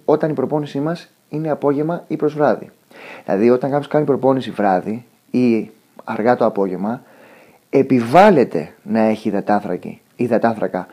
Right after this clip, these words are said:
στο μεταπροπονητικό του γεύμα. Επιβάλλεται. Άσχετα αν είναι βράδυ ή όχι. Δηλαδή, ένας τεράστιος μύθος ο οποίος ακούγεται συνέχεια είναι ότι μετά τις έξι, μετά τις εφτά η ώρα το απόγευμα δεν πρέπει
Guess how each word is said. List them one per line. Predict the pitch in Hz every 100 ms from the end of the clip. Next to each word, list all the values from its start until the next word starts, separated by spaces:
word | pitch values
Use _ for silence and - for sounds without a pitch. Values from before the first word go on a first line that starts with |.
| -
στο | - -
μεταπροπονητικό | 110 107 98 98 98 95 - 101
του | 92
γεύμα. | 95 87 76 - _ _
Επιβάλλεται. | - 127 120 151 104 - - _
Άσχετα | - 226 - 135
αν | 113
είναι | 104
βράδυ | 101 98 85
ή | 85
όχι. | 76 - _ _ _ _ _ _ _ _ _ _ _ _ - - - -
Δηλαδή, | 101
ένας | 127 143 - _ _ _ -
τεράστιος | 113 143 151 139
μύθος | 131 120 113
ο |
οποίος | - 117 110 110 - - _ _
ακούγεται | - 107 - 131 110 98 117 131 127 _
συνέχεια | - - 110 113 104 - 135
είναι | 147
ότι | 120
μετά | 104 117
τις | - -
έξι, | 113 -
μετά | 104 110
τις | -
εφτά | 110 - 117
η | 113
ώρα | 113
το |
απόγευμα | 104 113 113 117
δεν | 107 113
πρέπει | 104 117 123 123